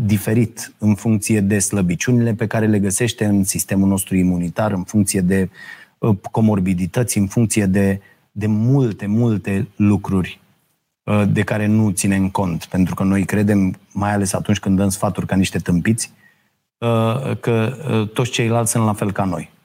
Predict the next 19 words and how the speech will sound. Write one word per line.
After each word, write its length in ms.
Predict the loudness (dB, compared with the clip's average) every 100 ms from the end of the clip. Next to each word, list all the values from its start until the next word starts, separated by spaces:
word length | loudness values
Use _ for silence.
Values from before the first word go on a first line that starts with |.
| _ _ _ _ _ _ _ _ _ -20 _ _
Nu 120 | 0
există 220 | 0 -2
un 160 | 0 2
model 380 | 2 0 -4 -2
care 200 | -2 0
să 140 | 0
ni 80 | 0
se 160 | 0
potrivească 540 | -2 0 0 0 -2 -2
tuturor. 560 | -2 0 0 0 -4 -18 _ _ _ _
Și 120 | _ -4
o 20 |
să 120 | 0
vorbim 360 | 0 2 2 2
cândva 320 | 0 0 0
poate 260 | 0 0
și 80 | 0
despre 300 | 0 0 -2
cartea 440 | -2 -4 -2 -4